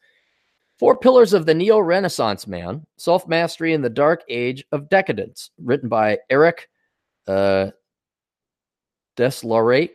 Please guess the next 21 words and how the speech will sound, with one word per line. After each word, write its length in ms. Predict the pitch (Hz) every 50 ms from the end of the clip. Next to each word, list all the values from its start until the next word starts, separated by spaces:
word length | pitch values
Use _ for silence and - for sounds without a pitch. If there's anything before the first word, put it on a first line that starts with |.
| _ _ - -
Deslauriers. 640 | - 156 - - 113 107 92 80 82 80 - - - _ _ _ _ _ 214 - _ -
Deslauriers. 420 | 123 113 - - 101 90 - -
So 100 | - 120
there 160 | 113 123 131
you 120 | 127 117 110
go. 180 | 120 127 147
There's 180 | 143 113 107 107
a 60 | 101
gentleman 460 | - - 113 110 110 110 113 120 117 -
<clears throat> 60 | _ - 165 - - 190 220 - 160 190 170 123 95 - _ _ _ _ _ _ _ _ _ _ _ _ -
with 160 | 117 107 -
that. 220 | - 107 113 120
And 120 | 113 110 107
the 200 | 107 104 95 - - _ _ _ _ _ _ _ _
subtopics 760 | - - 147 123 - 139 127 131 - - 110 - - - - -
are 280 | 104 104 98 95 87 -
responsibility, 880 | 113 110 - - 151 143 147 139 - 143 120 123 120 120 123 135 135 120
vision, 500 | 107 107 120 123 107 117 131 131 113 107
mission, 300 | 113 113 - - 117 104
and 180 | - 101 92 -
purpose. 500 | - - 165 151 - 87 - 156 - -